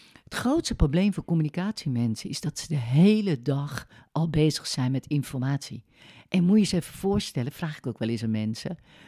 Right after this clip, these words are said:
"Heb je dan 's avonds nog zin om een boek te pakken?" Nee.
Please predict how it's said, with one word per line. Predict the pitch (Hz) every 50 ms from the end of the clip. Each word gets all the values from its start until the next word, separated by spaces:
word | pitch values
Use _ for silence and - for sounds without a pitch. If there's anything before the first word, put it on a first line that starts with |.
| - -
"Heb | - 220 220 -
je | 202
dan | 165 160 151
's | - -
avonds | 170 160 160 151 139 131
nog | 131 120 -
zin | - 170 160 147
om | 135 127
een | 127 120 117
boek | - 156 -
te | - - -
pakken?" | - - 98 - - - _ _ _ _ _ _ _
Nee. | - 131 123 117 110 120 -